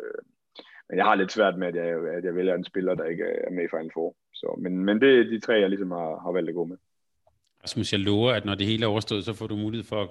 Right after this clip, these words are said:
Speaker 2: at gøre det om, <laughs> når vi ved, hvordan det endte. Det synes jeg er en god pointe. Øh, før vi lige hører, øh, dine bud på målmand, træner og, og spiller, Sonny, så vil jeg bare lige spørge dig, øh, nu vi taler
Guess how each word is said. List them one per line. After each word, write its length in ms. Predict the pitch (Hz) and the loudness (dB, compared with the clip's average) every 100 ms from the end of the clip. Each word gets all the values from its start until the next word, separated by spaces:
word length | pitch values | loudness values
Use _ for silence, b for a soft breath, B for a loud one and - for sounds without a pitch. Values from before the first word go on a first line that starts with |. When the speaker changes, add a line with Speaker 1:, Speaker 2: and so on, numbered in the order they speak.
| - | -8
Speaker 2:
at 60 | 95 | -8
gøre 200 | - 143 | 2 2
det 80 | 110 | 2
om, 120 | 101 - | -2 -6
<laughs> 40 | |
når 80 | 104 | -10
vi 120 | 92 | -6
ved, 160 | 98 110 | -4 -4
hvordan 300 | 104 101 101 | -4 -4 -4
det 160 | 117 104 | -6 -6
endte. 240 | 107 - | -8 -10
Det 120 | 98 | -12
synes 180 | - 98 | -10 -6
jeg 60 | 107 | -6
er 40 | |
en 60 | 101 | -6
god 160 | - | -8
pointe. 340 | - 107 104 117 b b b b - | -10 -10 -10 -12 b b b b -2
Øh, 160 | 101 | -2
før 180 | - 160 | 0 0
vi 100 | 156 | 0
lige 200 | 151 165 | 2 4
hører, 340 | 139 170 165 131 | 6 6 4 2
øh, 480 | 117 104 98 92 85 b b - 92 | 2 4 2 0 -4 b b -14 -8
dine 200 | 113 139 | -4 -2
bud 300 | 143 120 139 | -2 -2 -4
på 380 | 147 - 120 101 | -4 -4 -4 -2
målmand, 420 | 92 113 147 135 107 | -4 -4 -4 -6 -8
træner 380 | - 104 127 | -4 -4 -4
og, 460 | 131 107 101 95 95 | -6 -6 -6 -6 -8
og 140 | 101 | -12
spiller, 300 | - 110 110 | -12 -10 -8
Sonny, 320 | 147 123 110 113 b b b b | -6 -6 -6 -8 b b b b
så 160 | - 123 | -4 0
vil 100 | 147 | 2
jeg 80 | 127 | 4
bare 140 | 127 | 2
lige 100 | 147 | 0
spørge 280 | - 131 131 | -2 0 2
dig, 320 | 135 131 120 | 2 0 -4
øh, 280 | 110 104 101 | -4 -2 -2
nu 120 | 120 | -4
vi 80 | 135 | -6
taler 260 | - 117 | -4 -2